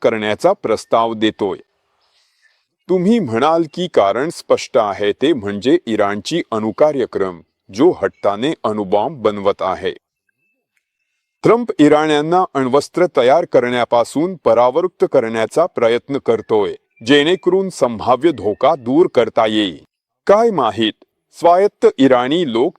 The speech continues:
त्यांच्या अण्वस्त्र क्षेपणास्त्रांनी अमेरिका किंवा इस्रायलवर हल्ला करतील का? किती भयानक आहे हे. पण हे खोटं आहे आणि प्रेक्षकांसाठीचं एक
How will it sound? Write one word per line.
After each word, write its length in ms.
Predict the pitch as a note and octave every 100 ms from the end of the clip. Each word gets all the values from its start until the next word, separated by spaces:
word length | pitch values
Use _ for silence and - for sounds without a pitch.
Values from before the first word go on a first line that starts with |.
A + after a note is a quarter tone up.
| -
त्यांच्या 360 | B2 B2 D#3+ -
अण्वस्त्र 560 | B2 A2 A#2+ - D#3+ G3
क्षेपणास्त्रांनी 1000 | - - D#3 C#3 C3 B2 - A#2+ A#2 D3+ G#3 -
अमेरिका 560 | A2 A#2+ B2 A#2 C3+ F3+
किंवा 340 | A#2 G#2 A2+ F#3+ -
इस्रायलवर 760 | A#2 B2 A2+ A2+ G#2+ G#2 F#3+
हल्ला 380 | - G#2 G2+ D3+
करतील 500 | G3 A2+ F#2+ B2 A2+ -
का? 120 | F#2+ - _ _ _ _ _ _ _ _ _ _ _ _ _ _
किती 300 | E4 - A#3
भयानक 580 | C#3+ G#2 A2+ A#2+ D3+ -
आहे 300 | B2 G#2+ A2+
हे. 220 | A2 G#2+ - _ _ _ _ _
पण 180 | F3 G#3
हे 140 | F3+ A3+ -
खोटं 320 | B2 A#2 D#3+ -
आहे 340 | G#2 F2+ C#3 -
आणि 280 | A2 G#2 D3
प्रेक्षकांसाठीचं 1200 | - G#2 - - E3+ G#3 G3 D3 A#2+ A2 - E3 -
एक 140 | C#3